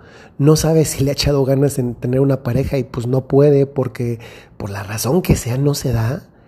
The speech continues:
la relación, si tal vez es muy tímido o tímida y entonces pues no, nunca da el paso adelante, si es inseguro, etcétera,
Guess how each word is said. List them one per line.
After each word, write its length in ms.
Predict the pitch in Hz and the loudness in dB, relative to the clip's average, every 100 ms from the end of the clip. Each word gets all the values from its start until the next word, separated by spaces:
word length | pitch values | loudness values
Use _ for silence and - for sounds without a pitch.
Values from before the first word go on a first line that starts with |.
| _ - | _ -4
la 80 | |
relación, 640 | 123 113 110 - 120 123 170 - - - - | -2 0 0 0 -4 -8 -10 -16 -20 -20 -12
si 140 | - | -4
tal 160 | - 151 | 2 4
vez 160 | 156 | 6
es 100 | 151 | 4
muy 180 | 151 139 | 2 0
tímido 560 | 135 139 143 147 120 117 | 0 2 2 2 2 0
o 100 | 113 | -4
tímida 440 | 117 139 147 131 | -2 0 2 0
y 60 | 113 | -2
entonces 420 | 117 127 120 123 | -4 -4 -4 -6
pues 160 | - 117 | -8 -4
no, 240 | 131 127 - - - | -2 -4 -6 -20 -4
nunca 320 | 139 139 135 | 0 2 0
da 40 | 123 | -2
el 120 | 123 | 0
paso 220 | 131 127 | 0 0
adelante, 440 | 127 113 123 139 - | 0 2 0 0 -2
si 160 | - | -2
es 140 | 123 143 | -2 0
inseguro, 440 | 127 127 123 139 | 0 2 2 4
etcétera, 400 | 135 143 156 180 | 2 0 0 -2